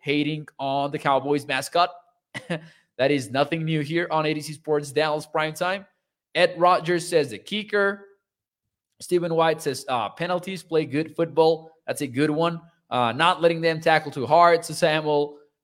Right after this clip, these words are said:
"Fourteen personnel," says Bruce. "Pressure and containment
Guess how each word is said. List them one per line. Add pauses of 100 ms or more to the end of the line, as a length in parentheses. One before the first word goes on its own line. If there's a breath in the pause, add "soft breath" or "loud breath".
(320)
"Fourteen
personnel,"
says
Bruce. (460)
"Pressure
and
containment